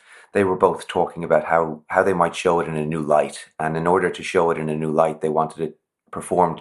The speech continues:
to different music, not just the traditional Irish music,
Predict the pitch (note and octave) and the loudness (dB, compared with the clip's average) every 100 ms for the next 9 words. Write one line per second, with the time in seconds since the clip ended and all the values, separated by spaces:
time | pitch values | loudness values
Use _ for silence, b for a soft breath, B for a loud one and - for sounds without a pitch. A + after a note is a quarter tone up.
0 | - - - - F2 D#2 D2+ D#2 D2+ - | -12 -10 -8 -6 -4 -4 -4 -4 -4 -8
1 | - - E2 D#2 - F2 D#2+ - D#2 - | -12 -4 0 0 -2 -4 -4 -6 -10 -8
2 | D#2 E2 D#2+ - D2+ - - D2+ D2 D2+ | -8 -6 -6 -4 -4 -2 0 0 -2 -4
3 | D#2 D2+ D2+ D2+ | -6 -6 -6 -10